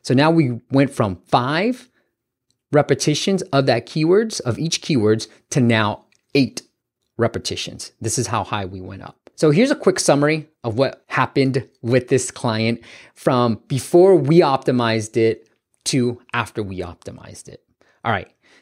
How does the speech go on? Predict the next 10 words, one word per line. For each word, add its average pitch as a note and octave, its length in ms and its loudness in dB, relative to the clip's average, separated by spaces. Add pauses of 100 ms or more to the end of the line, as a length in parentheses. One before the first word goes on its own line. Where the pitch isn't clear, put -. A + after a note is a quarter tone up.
so D#3+ 80 2
keyword F#3+ 240 4
number G#3 180 4
one, E3+ 360 4
the A#2 80 -2
ones B2+ 260 0
that A#2+ 160 2
we're A#2+ 100 -2
focused A#2 440 -2
on, A2+ 200 -2